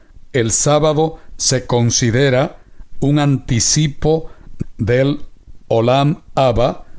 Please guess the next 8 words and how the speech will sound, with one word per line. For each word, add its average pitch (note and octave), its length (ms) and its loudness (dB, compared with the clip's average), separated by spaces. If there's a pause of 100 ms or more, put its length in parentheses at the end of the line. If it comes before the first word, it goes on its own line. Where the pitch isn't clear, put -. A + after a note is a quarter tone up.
(200)
o A2+ 120 0
sea, C3+ 640 0 (280)
el A2+ 160 2
mundo B2 380 2
venidero. A2+ 560 0 (540)
Finalmente, B2+ 600 0
profesor A2 460 0
Valera, B2+ 380 0